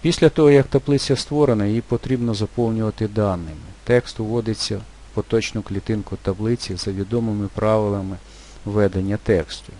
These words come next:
Або у випадку використання експрес-таблиці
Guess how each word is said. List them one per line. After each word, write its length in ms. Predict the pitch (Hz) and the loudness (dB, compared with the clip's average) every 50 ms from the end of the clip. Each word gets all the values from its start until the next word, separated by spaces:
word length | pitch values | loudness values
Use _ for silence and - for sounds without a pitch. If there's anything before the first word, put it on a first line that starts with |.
| - - | -16 -2
Або 400 | - 123 131 127 110 92 90 90 - - - - - - - - - - - - - - | -2 -2 0 0 -4 -6 -8 -8 -14 -18 -20 -20 -20 -20 -20 -20 -20 -20 -20 -20 -10 -4
у 80 | 120 117 | -4 2
випадку 480 | 117 139 143 - 131 123 - - 127 | 2 2 2 2 0 -2 0 0 0
використання 720 | 117 117 113 - 127 120 117 107 - - 123 117 113 113 110 | 0 0 0 0 0 0 0 -2 0 2 2 2 2 0 -2
експрес-таблиці 1000 | 101 - - - 120 113 - - - 110 104 110 131 143 156 - - - - | -2 -6 -2 2 2 2 2 0 -2 -4 -2 0 -2 -2 -2 -2 -6 -10 -10